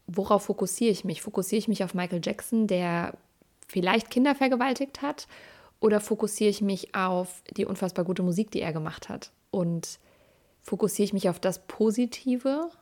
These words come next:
auf das, was für mich Fülle bedeutet, oder fokussiere ich mich auf das Negative und auf den Mangel und auf das, was irgendwie total doof ist? Und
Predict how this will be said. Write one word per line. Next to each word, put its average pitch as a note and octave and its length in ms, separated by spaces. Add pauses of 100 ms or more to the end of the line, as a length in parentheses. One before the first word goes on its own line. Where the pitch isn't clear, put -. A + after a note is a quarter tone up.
(720)
auf - 180
das, F#3 200
was E3 160
für - 140
mich F3 200
Fülle A#3 260
bedeutet, A#3+ 540 (100)
oder A3+ 480
fokussiere F#3+ 440
ich E3 100
mich E3+ 180
auf E3+ 160
das - 200
Negative - 680 (100)
und - 200
auf D#3 100
den D#3 180
Mangel D#3 380
und E3+ 140
auf E3+ 120
das, - 180
was D#3+ 140
irgendwie - 220
total - 340
doof - 260
ist? - 280 (1000)
Und G3 520